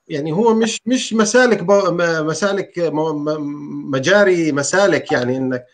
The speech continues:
نزل مي سخنة ومشي. لا، هذا، هذا الفيروس بدخل جوا الأنسجة وببدأ يعمل توليد لنفسه لأنه هو ضعيف. فيعني ال-، يعني أنا بحكي إنه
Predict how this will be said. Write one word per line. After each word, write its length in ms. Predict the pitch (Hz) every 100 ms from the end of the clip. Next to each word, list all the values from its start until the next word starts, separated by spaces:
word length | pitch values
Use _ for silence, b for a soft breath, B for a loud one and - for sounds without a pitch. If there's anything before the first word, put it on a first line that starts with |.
| b b
نزل 300 | 120 165 165
مي 180 | 170 180
سخنة 400 | - 190 190 165
ومشي. 680 | 156 143 147 165 - - 120 _ _ -
لا، 340 | 269 269 -
هذا، 340 | 151 180 190
هذا 320 | 175 185 247 226
الفيروس 540 | 202 240 226 208 -
بدخل 320 | 240 - 196
جوا 220 | 170 208
الأنسجة 640 | 185 - 185 - 110 101 - _ _ -
وببدأ 500 | 131 202 208 202 196
يعمل 600 | 202 208 202 202 202 262 _ _ _
توليد 440 | - 160 196 220 175
لنفسه 460 | 185 190 190 -
لأنه 220 | 135 151 170
هو 180 | 190
ضعيف. 500 | 185 160 160 147 - _ b b b b
فيعني 640 | - 202 254 262 262 226 -
ال-، 360 | 196 190 185 196 - - _ _ _ _
يعني 320 | - 180 208 214
أنا 120 | 247
بحكي 400 | 247 - - 247
إنه 600 | 208 196 185 175 165